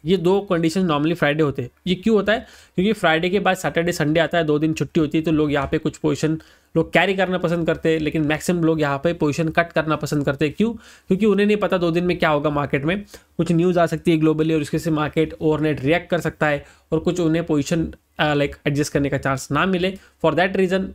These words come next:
even दो दिन का अगर कोई ऑप्शन बाइंग करके बैठता है, तो दो दिन का प्रीमियम डीके भी वहाँ पे भरना पड़ेगा। इस रीज़न की वजह से mostly लोग, अगर कुछ न्यूज़ व्यूज़ आ, आ सकती है, आने वाली है,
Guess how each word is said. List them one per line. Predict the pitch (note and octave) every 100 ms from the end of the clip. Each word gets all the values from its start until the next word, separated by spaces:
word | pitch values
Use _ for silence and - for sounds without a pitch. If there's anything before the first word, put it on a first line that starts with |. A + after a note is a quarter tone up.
| E3
even | F#3
दो | F#3 E3+
दिन | E3 E3+
का | E3
अगर | D#3+ D#3+
कोई | D#3+
ऑप्शन | D3 - E3
बाइंग | C#3+ D#3
करके | C#3+ C#3+ D3+
बैठता | C#3 C#3
है, | D#3+
तो | E3
दो | D3 C#3+
दिन | C#3+ C#3
का | E3+ - _ _ -
प्रीमियम | D#3 D#3+ E3
डीके | D3 C#3+ D#3+
भी | D#3
वहाँ | D#3+ C3+ C3+
पे | G3+ A3+ - - -
भरना | D3+ F3 E3+
पड़ेगा। | D#3 C3 A#2+ - - -
इस | G#3 G3+ F#3+
रीज़न | F3 D#3+ F#3+ G3
की | G3
वजह | E3+
से | E3+
mostly | F#3 D3+ F#3 G#3+
लोग, | G3 F3+
अगर | E3 D3+
कुछ | D#3 D#3+ D3+
न्यूज़ | C#3+ E3 D3
व्यूज़ | D#3 D#3
आ, | C#3 D3 D3 -
आ | - C#3
सकती | C#3 - F3
है, | D3+ D#3+
आने | G3 C3+ C3+ D#3
वाली | C3 C3 E3+
है, | E3 F#3